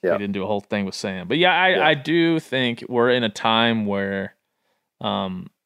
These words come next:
Speaker 2: we are being manipulated in so many different ways. And I said this, uh, a couple episodes ago, but I do think it's, it's true that we are in a position where a lot of people your age and my age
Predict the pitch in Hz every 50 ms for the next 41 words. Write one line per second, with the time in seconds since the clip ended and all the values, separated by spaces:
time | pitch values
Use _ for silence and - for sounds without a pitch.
0 | _ _ _ _ - 113 113 113 113 113 113 107 110 117 113 110 107 101 101 101
1 | 104 104 - - 98 95 92 90 92 90 92 - - - 113 107 104 101 98 92
2 | 92 87 - 90 82 90 92 92 92 95 95 92 98 - - 156 135 120 117 101
3 | 98 - - _ _ _ _ - 117 101 98 95 - - 113 - 104 101 98 98
4 | - 104 - 95 92 95 - _ - 90 87 82 80 - - _ _ _ _ _
5 | _ _ _ _ _ _ _ _ _ - 170 185 196 220 196 - 151 123 110 -
6 | - - - 127 113 - - - - - - 131 123 110 107 104 101 101 101 80
7 | 120 123 127 139 147 156 143 120 120 117 117 110 - - 107 104 104 107 - -
8 | 110 101 98 95 98 98 98 98 95 95 95 92 92 - _ _ _ _ _ _
9 | _ _ _ _ _ _ _ _ _ _ - 117 107 101 107 120 151 170 170 -
10 | - 135 - 113 110 101 107 127 131 123 117 110 107 101 101 95 98 101 107 104
11 | 95 87 85 80 80 87 - - -